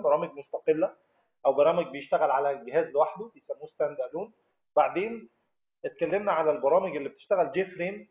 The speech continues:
اللي هي بتطلع على هيئة ويندو، لو تفتكروا فيها أزرار وفيها انتراكشن ولها ليسنر. النهارده هننقل بقى خلاص على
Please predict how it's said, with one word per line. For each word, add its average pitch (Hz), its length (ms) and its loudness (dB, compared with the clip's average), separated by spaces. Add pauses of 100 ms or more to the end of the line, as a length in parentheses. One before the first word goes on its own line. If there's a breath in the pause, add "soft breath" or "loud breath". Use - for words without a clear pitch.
(220)
اللي 147 120 -6
هي 170 40 0
بتطلع 175 380 -2
على 139 120 0
هيئة 165 280 -6
ويندو، 175 560 -6
لو 135 80 -2
تفتكروا 170 540 -6
فيها 151 280 2
أزرار 151 380 4
وفيها 156 300 2
انتراكشن 160 600 0
ولها 143 240 2
ليسنر. 185 480 -4 (480)
النهارده 185 360 2
هننقل 185 440 -4
بقى 170 260 -2
خلاص 170 340 2
على 175 400 0